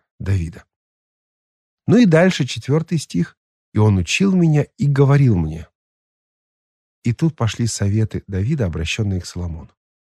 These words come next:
«Да удержит сердце твое слова мои, храни заповеди мои и живи».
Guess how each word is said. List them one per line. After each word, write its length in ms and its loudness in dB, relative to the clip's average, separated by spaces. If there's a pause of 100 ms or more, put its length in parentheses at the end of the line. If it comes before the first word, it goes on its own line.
(720)
«Да 200 2
удержит 920 2
сердце 640 -2
твое 520 0
слова 540 0
мои, 340 -2 (640)
храни 440 4
заповеди 640 0
мои 320 -10 (640)
и 120 -4
живи». 380 -2